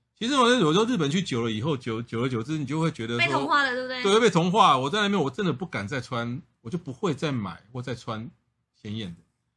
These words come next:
Speaker 2: 或是
Speaker 1: 所以
Speaker 2: 大花大红大紫。
Speaker 1: 对，所以你刚讲那个没有错，到很冷的地方的时候，我第一次哈，第一次就是我刚，我，我上一集节目提，提到那个，我去东北第一次冬天，事先查一下，哇，零下十二度，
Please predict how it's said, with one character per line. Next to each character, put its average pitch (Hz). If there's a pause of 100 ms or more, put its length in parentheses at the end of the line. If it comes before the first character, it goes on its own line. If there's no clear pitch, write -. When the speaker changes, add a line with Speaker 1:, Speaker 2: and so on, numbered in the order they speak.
(140)
Speaker 2:
或 330
是 302
Speaker 1:
所 453
以 370
Speaker 2:
大 381
花 311
大 269
红 240
大 208
紫。 202
Speaker 1:
对， 165
所 226
以 254
你 190
刚 247
讲 123
那 170
个 170
没 151
有 139
错， 175
到 220
很 170
冷 117
的 104
地 127
方 120
的 98
时 92
候， 117
我 110
第 202
一 214
次 170
哈， 101
第 165
一 175
次 175
就 160
是 151
我 110
刚， 147
我， 117
我 113
上 156
一 123
集 110
节 107
目 123
提， 101
提 104
到 110
那 110
个， 107
我 98
去 160
东 170
北 101
第 131
一 135
次 131
冬 120
天， 107 (960)
事 226
先 185
查 123
一 131
下， 139
哇， 147
零 113
下 160
十 110
二 127
度， 104